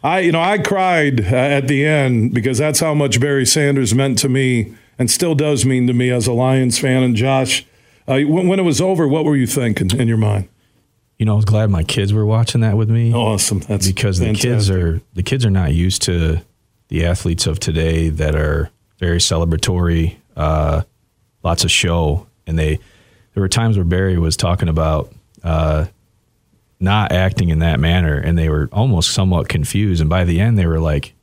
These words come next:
Speaker 2: "Wow, it really is the right thing to just hand the ball to the ref when you score, isn't it?" And so it was pretty cool to see their reaction, uh, at their age points, uh, to see the respect, uh, that Barry had for the game and, and the players and the referees. And it was just,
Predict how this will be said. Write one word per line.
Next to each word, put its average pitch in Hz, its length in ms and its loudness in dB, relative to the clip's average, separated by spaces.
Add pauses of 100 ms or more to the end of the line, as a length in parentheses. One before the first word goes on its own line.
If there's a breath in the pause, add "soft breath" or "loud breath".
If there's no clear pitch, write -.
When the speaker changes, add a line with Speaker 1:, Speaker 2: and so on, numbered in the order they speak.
(140)
Speaker 2:
"Wow, 101 300 0
it 85 60 0
really 104 300 2
is 104 120 0
the 78 80 0
right 82 240 0
thing 107 220 2
to 85 80 0
just 73 180 0
hand 92 260 2
the 87 60 2
ball 82 320 0
to - 100 -2
the 78 120 0
ref 85 320 0
when 80 80 0
you 71 80 -4
score, 82 400 -2
isn't 82 200 0
it?" 67 140 -6 (420)
And 90 140 -2
so 80 300 -2 (580 loud breath)
it 117 80 0
was 147 140 -2
pretty 127 220 -2
cool 113 240 0
to 90 60 0
see 107 220 0
their 95 180 0
reaction, 80 640 0 (140)
uh, 80 260 0
at 82 100 -2
their 92 160 0
age 92 200 0
points, - 480 -4 (220)
uh, 78 460 0 (520 soft breath)
to - 100 -6
see 104 180 0
the 92 100 0
respect, 80 680 -2 (140)
uh, 76 220 0
that 73 120 0
Barry 78 260 0
had 78 200 0
for - 120 -4
the 76 60 -2
game 82 440 0
and, 71 320 -4
and 80 100 -6
the 73 60 -4
players 92 460 0
and 76 60 0
the 73 60 0
referees. 80 600 0
And 71 180 -2
it 85 140 -2
was 98 120 0
just, 104 260 -2